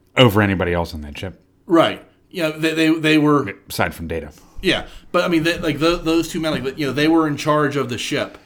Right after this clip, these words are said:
Speaker 2: You know, Will Riker, you know, for,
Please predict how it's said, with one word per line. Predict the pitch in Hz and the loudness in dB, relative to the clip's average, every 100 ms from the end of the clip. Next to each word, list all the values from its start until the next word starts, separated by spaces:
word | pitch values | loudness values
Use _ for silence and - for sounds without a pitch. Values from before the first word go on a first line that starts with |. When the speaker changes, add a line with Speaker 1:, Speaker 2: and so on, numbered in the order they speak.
| _ - - - | _ -20 -20 -12
Speaker 2:
You | 123 | -8
know, | 110 98 _ _ _ - | -6 -8 _ _ _ -2
Will | 147 165 | 4 4
Riker, | 147 151 147 147 131 117 - - _ _ _ - _ _ _ _ _ _ _ _ _ _ _ _ _ _ | 6 4 4 2 -2 -2 -8 -20 _ _ _ -20 _ _ _ _ _ _ _ _ _ _ _ _ _ _
you | 160 | -8
know, | 127 117 | -8 -8
for, | - 131 | -8 -10